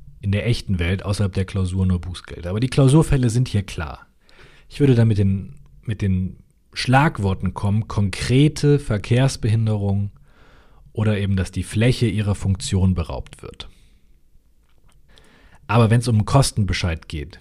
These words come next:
wegen einer Abschleppmaßnahme, dann wird das schon alles gut gegangen sein. Dann wird das schon verhältnismäßig sein. Sonst hört die Klausur zu früh auf. Es geht jetzt ja noch weiter.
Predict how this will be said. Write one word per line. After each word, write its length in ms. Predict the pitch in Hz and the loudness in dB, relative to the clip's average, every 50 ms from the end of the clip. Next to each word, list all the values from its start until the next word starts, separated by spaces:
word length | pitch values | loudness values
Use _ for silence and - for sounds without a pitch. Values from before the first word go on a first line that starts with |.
| - _ _ | -20 _ _
wegen 200 | 98 90 98 98 | -4 0 2 2
einer 100 | 101 101 | 2 2
Abschleppmaßnahme, 960 | 110 - - - 98 82 - 85 80 80 - - 87 76 76 78 - - - - - - - - - _ _ _ _ _ _ - _ _ _ - _ _ _ _ - - _ _ _ _ _ _ _ - | 0 -2 -2 -2 -2 -2 0 -2 -2 -4 -4 -6 -8 -8 -8 -10 -12 -14 -16 -20 -20 -20 -20 -20 -20 _ _ _ _ _ _ -20 _ _ _ -20 _ _ _ _ -20 -20 _ _ _ _ _ _ _ -4
dann 160 | 101 98 101 | 0 2 2
wird 120 | 117 - | 4 4
das 100 | 127 113 | 4 2
schon 120 | - 110 110 | 2 0 0
alles 240 | 104 123 120 - | 2 0 0 0
gut 160 | - 127 - - | -2 -4 -6 -6
gegangen 300 | 92 87 85 80 78 76 | -8 -6 -6 -4 -4 -6
sein. 300 | - 73 60 52 - - - _ | -8 -10 -12 -14 -18 -20 -16 _
Dann 180 | - 92 95 104 | -6 -2 -2 0
wird 100 | 117 135 | 2 2
das 100 | 117 - | 2 2
schon 160 | - 113 107 | 2 0 0
verhältnismäßig 800 | - 107 101 107 110 - 98 82 80 76 71 73 - - - - | 2 2 4 4 2 2 -2 -2 -4 -8 -10 -10 -14 -16 -20 -18
sein. 220 | - - - - - _ _ _ _ _ _ _ - | -18 -18 -18 -18 -20 _ _ _ _ _ _ _ -12
Sonst 420 | - 90 90 90 - - - - _ _ _ _ | -8 -6 -6 -6 -8 -14 -20 -20 _ _ _ _
hört 200 | 113 104 107 123 | -4 -2 -2 -2
die 60 | 107 | -2
Klausur 380 | - - 101 98 95 104 110 | -2 0 0 2 4 2 2
zu 140 | 107 - 101 | 2 0 -2
früh 200 | 90 - - 90 | -4 -2 -4 -4
auf. 400 | 78 69 69 71 - - - - _ _ _ _ _ _ _ _ _ _ | -4 -4 -6 -10 -12 -16 -20 -20 _ _ _ _ _ _ _ _ _ _
Es 100 | - - | -10 -4
geht 120 | - 113 | -2 0
jetzt 140 | 120 110 - | 0 0 2
ja 80 | 113 110 | 2 2
noch 140 | 117 117 | 2 4
weiter. 340 | 131 139 143 131 - - - | 4 4 2 2 0 -6 -12